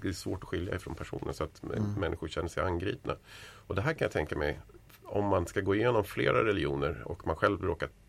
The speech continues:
Speaker 1: tillhöra en av de här, man kan känna sig lite angripen.
Speaker 2: Mm.
Speaker 1: Eh.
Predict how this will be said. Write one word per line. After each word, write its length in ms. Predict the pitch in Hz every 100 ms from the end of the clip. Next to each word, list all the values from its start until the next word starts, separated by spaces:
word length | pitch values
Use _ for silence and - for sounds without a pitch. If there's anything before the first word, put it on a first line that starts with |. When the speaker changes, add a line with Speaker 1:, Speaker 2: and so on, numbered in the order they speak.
| -
Speaker 1:
tillhöra 440 | 98 82 127 65
en 80 | 67
av 80 | -
de 180 | 85 85
här, 100 | -
man 100 | 82
kan 100 | -
känna 200 | - 80
sig 160 | - 90
lite 240 | - - - - - - - - - - - -
angripen. 760 | 82 85 80 80 95 - 58 82 - -
Speaker 2:
Mm. 280 | 104 98 92 87
Speaker 1:
Eh. 120 | 60